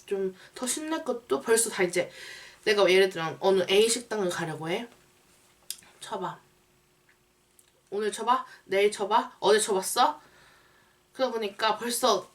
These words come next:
갔다 온 느낌이야. 좀 질려. 그래가지고 그래야 좀.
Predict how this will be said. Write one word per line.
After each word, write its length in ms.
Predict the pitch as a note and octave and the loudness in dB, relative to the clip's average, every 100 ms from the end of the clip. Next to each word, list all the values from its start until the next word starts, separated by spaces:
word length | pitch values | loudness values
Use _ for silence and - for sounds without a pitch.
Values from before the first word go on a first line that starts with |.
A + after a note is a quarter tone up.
| _ | _
갔다 460 | - - - C#4 C4+ | -10 -10 -2 0 0
온 160 | F#3+ | -4
느낌이야. 460 | D3+ - - D#3 C#3 | -8 -14 -16 -12 -8
좀 180 | - - | -8 0
질려. 680 | - G3+ G#3+ G#3 D3 C#3 - _ _ - - - - _ _ _ _ _ _ | 2 2 2 2 0 -2 -12 _ _ -20 -20 -20 -20 _ _ _ _ _ _
그래가지고 840 | - C4 B3+ A#3+ B3 B3+ D4 F4+ F4 _ _ _ _ _ _ | -4 -2 -2 -4 -8 -6 -2 -2 -2 _ _ _ _ _ _
그래야 380 | - A3 E3 D#3 | -4 -2 -2 -6
좀. 320 | B2+ C3+ - | -10 -10 -14